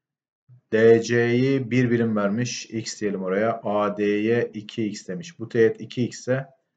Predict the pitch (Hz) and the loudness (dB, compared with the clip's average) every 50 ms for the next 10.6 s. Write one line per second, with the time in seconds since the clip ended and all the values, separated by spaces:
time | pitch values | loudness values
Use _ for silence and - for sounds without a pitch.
0 | _ _ _ _ _ _ _ _ _ _ _ _ - 104 98 107 113 113 104 98 | _ _ _ _ _ _ _ _ _ _ _ _ -12 -6 0 2 2 4 4 4
1 | 92 87 85 - - 107 113 110 107 - - - 104 107 107 104 101 104 107 98 | 2 0 0 -2 -4 -4 -4 -4 -6 -8 -10 -8 -4 -2 0 0 0 -2 -6 -8
2 | - - 92 92 107 110 98 - - 104 101 104 101 101 98 98 98 92 98 92 | -6 -4 -4 -2 -2 -4 -6 -6 -4 -6 -4 -2 -2 -2 -2 -2 -2 -6 -8 -12
3 | - - 85 82 82 95 104 - - - 107 104 87 - - - _ _ _ _ | -10 -8 -8 -8 -8 -8 -10 -12 -8 -8 -6 -6 -6 -8 -12 -16 _ _ _ _
4 | _ _ _ _ _ _ _ 120 123 123 120 120 - - 117 120 123 123 - 117 | _ _ _ _ _ _ _ -2 -2 0 0 -2 -2 -2 -2 -2 -2 -2 -2 0
5 | 117 123 127 127 - - 131 127 - - 117 120 120 117 117 - - 127 104 107 | 0 2 0 0 -2 -2 -4 -4 -4 -2 0 2 2 2 0 -2 -2 0 2 2
6 | 117 - - - - - - _ _ _ _ _ _ _ _ _ _ _ _ _ | 2 2 -2 -8 -14 -18 -20 _ _ _ _ _ _ _ _ _ _ _ _ _
7 | _ _ _ _ _ _ _ _ _ _ _ _ _ _ _ _ _ _ _ _ | _ _ _ _ _ _ _ _ _ _ _ _ _ _ _ _ _ _ _ _
8 | 208 220 _ _ _ _ _ _ _ _ _ _ _ _ _ _ _ _ _ _ | _ _ _ _ _ _ _ _ _ _ _ _ _ _ _ _ _ _ _ _
9 | - 113 110 113 113 113 110 110 110 110 110 110 - - 117 117 120 120 117 131 | -8 -4 -2 0 0 2 2 2 2 2 2 0 2 6 8 10 10 10 10 10
10 | 131 123 110 92 80 - - - - - - | 8 6 6 2 0 -4 -8 -12 -14 -18 -20